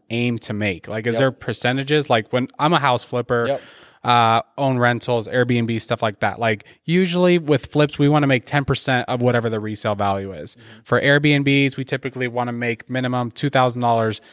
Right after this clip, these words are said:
Speaker 1: net profit after all expenses. For rentals, there's, like, the one percent rule. So, like,
Speaker 2: Yep.
Speaker 1: when you're t-,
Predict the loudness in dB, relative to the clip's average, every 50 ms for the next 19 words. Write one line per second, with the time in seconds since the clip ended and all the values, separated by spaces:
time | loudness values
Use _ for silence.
0 | -20 _ _ -2 0 0 0 0 2 2 4 4 2 2 0 0 0 0 0 0
1 | 0 0 0 2 2 2 2 2 -2 -4 -4 -2 -2 -2 -2 -6 -8 -8 -6 -6
2 | -4 -2 -2 -2 -4 -2 0 2 2 4 4 2 2 -2 -8 -20 -20 -20 -20 -20
3 | _ _ 0 2 4 4 4 4 2 0 0 0 -2 -4 -2 -4 -4 -2 0 0
4 | 0 2 2 2 0 0 0 -6 -8 -8 -8 -8 -10 -6 -2 -2 0 2 2 2
5 | 2 2 0 0 -2 0 0 -2 -2 0 -2